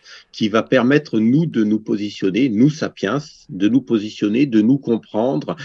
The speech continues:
et d'essayer de définir ce que nous sommes. Vous savez, il y a un,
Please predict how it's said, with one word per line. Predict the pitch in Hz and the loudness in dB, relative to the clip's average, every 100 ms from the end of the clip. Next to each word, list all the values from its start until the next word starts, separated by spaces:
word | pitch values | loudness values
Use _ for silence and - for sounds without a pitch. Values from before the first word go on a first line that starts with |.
| - - | -8 -2
et | 95 | 2
d'essayer | 110 - 117 110 143 | 2 2 0 4 4
de | 113 107 90 | 4 0 0
définir | 87 - 131 131 - 123 156 160 | -8 4 4 4 2 0 0 -2
ce | - - - | -12 -20 -4
que | 117 120 | 0 0
nous | 110 120 | 0 -2
sommes. | - 117 98 92 87 | 0 0 0 -6 -10
Vous | 110 | -6
savez, | 139 151 | 0 2
il | 165 | 2
y | 113 | 2
a | 104 | 0
un, | 101 98 | -2 -2